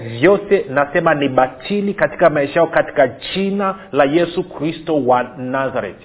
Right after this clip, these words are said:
Baba, kwa wale ambao wanatafuta kazi, ninawabariki, ninawapatia kazi katika jina la Yesu Kristo wa Nazareth. Kwa wale ambao wanatafuta biashara zao kugeuka na kuanza kuleta faida,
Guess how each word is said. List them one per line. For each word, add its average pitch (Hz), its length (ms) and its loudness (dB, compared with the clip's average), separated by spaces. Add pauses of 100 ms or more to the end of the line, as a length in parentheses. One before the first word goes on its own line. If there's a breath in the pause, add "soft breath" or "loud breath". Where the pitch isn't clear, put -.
(400 loud breath)
Baba, 170 280 4
kwa 160 180 6
wale 175 180 6
ambao 156 200 6
wanatafuta 139 540 0
kazi, 175 640 -2
ninawabariki, 139 1000 0
ninawapatia 139 680 0
kazi 175 520 -2
katika 147 300 -2
jina 175 560 -6
la 143 120 -2
Yesu 151 320 -2
Kristo 151 300 -6
wa 127 100 -4
Nazareth. 123 460 -4 (420 loud breath)
Kwa 143 120 8
wale 175 220 8
ambao 165 520 4
wanatafuta 151 580 2
biashara 139 440 2
zao 165 180 4
kugeuka 151 540 2
na 139 120 -2
kuanza 156 360 0
kuleta 190 300 0
faida, 120 320 -2